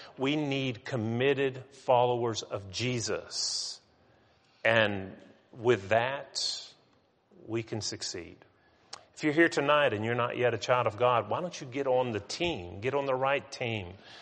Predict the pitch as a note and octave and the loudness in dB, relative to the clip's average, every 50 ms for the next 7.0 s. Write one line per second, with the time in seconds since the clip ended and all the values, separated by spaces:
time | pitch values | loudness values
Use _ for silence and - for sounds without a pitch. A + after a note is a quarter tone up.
0 | - - _ B2 B2+ D3 E3 E3 - E3 C3+ - - - D3+ D3+ D3+ D3 C#3 C3+ | -20 0 _ 8 8 8 8 4 2 -2 -2 0 2 2 2 4 4 2 2 2
1 | C3 A#2 B2 C3+ A#2+ A2 A2+ A#2 G#2 - - C3 B2+ B2+ B2 - - A2 G2+ F#2 | 2 0 0 0 0 0 -2 -2 2 4 6 6 6 4 2 0 -2 -4 -2 -2
2 | - A2 G2+ G#2+ A#2 A#2+ B2+ C3+ C#3+ C#3 - D3 B2 G2+ A#2 A#2+ A#2+ A#2+ A#2 A2 | -2 -2 -2 -2 0 2 2 2 2 2 -2 -6 -4 -2 0 0 2 2 2 0
3 | G2 - - - - - - - D3 C3 B2+ B2+ G#2+ - - D3 D3 D#3+ D#3 D3+ | -2 -2 -6 -12 -14 -10 4 8 10 10 10 10 8 6 6 6 6 6 6 4
4 | C#3 B2 B2+ B2 A#2+ A#2 A2+ - G#2 A#2 A#2+ A2+ A#2 - - D3+ D#3 F3 E3+ C3 | 6 8 8 8 8 8 4 2 4 4 6 6 4 4 4 6 6 8 6 4
5 | A2+ G#2+ G#2+ A2 G#2+ G#2+ G2+ G#2+ G#2 B2 E3+ G3+ E3 - F#2+ E2 E2+ E2 D#2+ - | 2 0 0 0 0 0 -2 -2 0 0 0 0 0 -2 -4 -6 -6 -10 -14 -18
6 | - - - - - - - - _ - - A2 A2+ A2 G#2+ G#2+ G2 G2+ G#2+ | -20 -20 -20 -20 -20 -20 -20 -20 _ 0 4 6 6 6 6 4 2 2 0